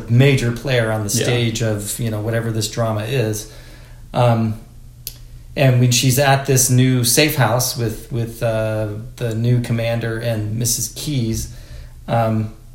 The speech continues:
Speaker 1: I thought that that was the really interesting piece, was the, the interaction between the two of them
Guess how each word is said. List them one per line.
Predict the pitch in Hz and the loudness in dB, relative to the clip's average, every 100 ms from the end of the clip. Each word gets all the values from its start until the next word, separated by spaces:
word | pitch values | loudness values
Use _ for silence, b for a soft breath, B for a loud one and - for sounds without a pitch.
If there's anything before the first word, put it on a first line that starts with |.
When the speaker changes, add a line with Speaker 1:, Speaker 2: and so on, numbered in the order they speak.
| - - - - - - - - | -20 -20 -20 -20 -20 -12 -4 2
Speaker 1:
I | 135 | 4
thought | 139 127 | 6 4
that | 127 123 | 2 0
that | 123 123 | 0 0
was | 117 | 2
the | 120 | 2
really | 120 120 127 | 2 2 2
interesting | 120 131 120 120 | 0 -2 0 0
piece, | 117 127 117 - | 2 2 0 -2
was | 120 110 - | -2 0 -2
the, | 120 110 110 117 | -2 -2 -4 -2
the | 120 | 0
interaction | 127 135 135 135 143 | 4 6 6 4 2
between | 131 127 139 | 0 0 2
the | 123 | 2
two | 120 156 | 2 2
of | 135 | 4
them | 147 143 139 135 | 4 4 0 -2